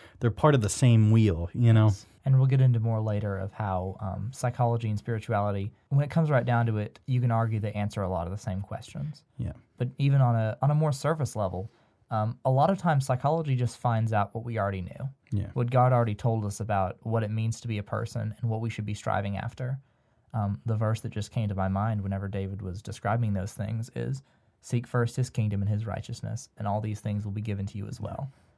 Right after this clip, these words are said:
Speaker 2: Not saying that you can just go after God and you'll be showered with
Speaker 1: Yeah.
Speaker 2: positive character traits, but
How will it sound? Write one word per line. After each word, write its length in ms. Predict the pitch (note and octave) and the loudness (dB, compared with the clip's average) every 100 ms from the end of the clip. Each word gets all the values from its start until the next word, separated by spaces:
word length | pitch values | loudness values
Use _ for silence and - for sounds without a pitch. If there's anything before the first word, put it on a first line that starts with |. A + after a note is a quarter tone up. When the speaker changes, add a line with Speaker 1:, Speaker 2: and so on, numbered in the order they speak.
| - | 0
Speaker 2:
Not 180 | D#3 - | 0 2
saying 380 | F3 C#3+ B2+ C3 | 4 6 6 4
that 260 | G2+ G2 - | 2 -2 -4
you 240 | B2 A2+ | -4 -4
can 180 | A2+ A2 | -2 -2
just 160 | A2 - | -2 0
go 120 | A2+ | 2
after 220 | G#2+ A2+ | 2 0
God 280 | A2 G#2 G2+ | 0 0 2
and 100 | G2+ | 0
you'll 120 | G2 | -2
be 180 | G2+ G2+ - | -4 -6 -8
showered 480 | - A2 G#2 G2+ | -2 2 2 0
with 100 | G2 | 0
Speaker 1:
Yeah. 60 | A#2 | 2
Speaker 2:
positive 340 | A#2+ G#2+ G#2 G#2 | 4 4 0 0
character 300 | E3+ D#3+ - | 2 2 -2
traits, 380 | A2+ G#2 - | -4 -4 -6
but 340 | - D#3 F#3 | -2 2 2